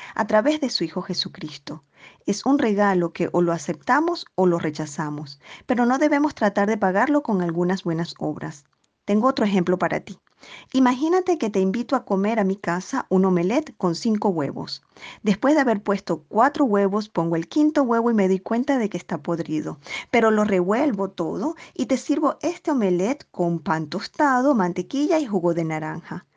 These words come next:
¿Cómo crees que te sabría el primer bocado de este omelette cuando te lo metes en la boca?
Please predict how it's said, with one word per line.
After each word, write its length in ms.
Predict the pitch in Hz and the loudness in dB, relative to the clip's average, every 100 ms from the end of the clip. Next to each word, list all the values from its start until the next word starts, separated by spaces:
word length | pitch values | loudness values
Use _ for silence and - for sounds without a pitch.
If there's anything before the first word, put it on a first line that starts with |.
| _ - _ | _ -20 _
¿Cómo 240 | 302 359 381 | 2 2 4
crees 200 | 349 339 | 2 0
que 120 | 311 | 0
te 100 | 269 | 0
sabría 440 | - 185 180 214 | 0 0 2 0
el 80 | 214 | 0
primer 360 | 190 170 185 277 | 0 0 2 2
bocado 520 | 220 214 196 196 196 | 0 2 0 2 0
de 140 | 160 | 0
este 220 | 208 - | -2 0
omelette 480 | 285 233 202 240 - - - | 0 2 2 0 -4 -12 -8
cuando 260 | - 214 202 | 0 2 4
te 120 | 202 | 2
lo 100 | 175 | 2
metes 320 | 175 175 202 | 2 0 -2
en 80 | 190 | -2
la 100 | 165 | -4
boca? 480 | 151 156 - 175 | -6 -8 -10 -14